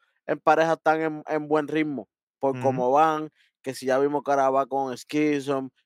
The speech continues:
Speaker 1: que hay un montón de retadores pendientes. Así que esto no es para que, ah, esto es a la prisa, porque pueden hacer una locura, ¿no? Tienen tiempo de construirlo. Vayan poco a poco, que esto, esta gente son unos monstruos, ambos,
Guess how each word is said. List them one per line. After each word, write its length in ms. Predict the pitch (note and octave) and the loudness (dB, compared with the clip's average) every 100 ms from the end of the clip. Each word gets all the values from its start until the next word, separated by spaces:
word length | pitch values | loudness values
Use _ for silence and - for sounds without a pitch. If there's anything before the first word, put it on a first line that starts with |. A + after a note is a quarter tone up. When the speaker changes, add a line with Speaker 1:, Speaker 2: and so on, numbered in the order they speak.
| _ | _
Speaker 1:
que 160 | C3 C3+ | 0 2
hay 160 | C3+ | 4
un 120 | D3+ | 2
montón 360 | D3+ D#3 - D3+ | 0 -2 -2 2
de 120 | D#3 | 2
retadores 520 | C#3+ C#3+ C3+ C3 C#3+ D3 | 2 0 2 2 2 0
pendientes. 680 | - C3+ C3+ D3+ D3+ - C#3 - _ _ _ | -4 -4 2 0 0 -4 -6 -6 _ _ _
Así 240 | - C#3 D#3+ | -8 -4 0
que 140 | D#3+ - | 0 2
esto 400 | E3 - G3+ F#3+ | -2 2 4 4
no 420 | F3+ F3 F3 F3+ | 2 4 6 6
es 120 | F3+ | 2
para 280 | - F#3 F3 | 4 4 4
que, 200 | D#3 D3+ | 4 4
ah, 160 | E3+ F3 | 6 4
esto 180 | - E3+ | 4 2
es 60 | |
a 40 | F3+ | 6
la 120 | E3 | 6
prisa, 420 | E3+ F3+ D#3+ C#3 - _ - | 4 -2 0 0 -2 _ -8
porque 260 | D3+ D3 | -2 -2
pueden 280 | B2 D3 D#3 | 0 0 0
hacer 220 | D#3 D#3+ | 0 0
una 180 | D3+ C#3+ | 0 0
locura, 400 | C#3+ A2+ C3 A#2+ | -2 -2 -2 -2
¿no? 240 | C3 E3+ _ - | -2 -6 _ -2
Tienen 260 | D#3+ F#3+ | -2 -2
tiempo 360 | F3+ F3 F3+ D#3+ | 0 0 2 0
de 80 | D3 | 0
construirlo. 580 | C#3+ - C3+ C#3 A#2 - _ _ - | -6 -6 -4 -4 -6 -12 _ _ 2
Vayan 280 | C#3 F3 F3 | 4 4 4
poco 260 | F#3+ F#3 | 0 2
a 60 | F3+ | 2
poco, 480 | - A3 G3 F#3 F3 _ _ _ | 4 2 2 -2 -4 _ _ _
que 240 | C#3 C#3+ | -2 0
esto, 360 | D3+ - F3+ F3 | 0 2 4 4
esta 300 | F#3 F#3+ G#3+ | 2 4 4
gente 540 | G#3 G3 F#3 F3 F3 D#3+ | 4 0 0 2 2 -2
son 260 | - F#3 | -2 0
unos 160 | F#3+ D#3+ | 0 -2
monstruos, 440 | D3+ D3 - B2+ C#3 | -2 -6 0 2 2
ambos, 240 | C3+ B2 | 2 -6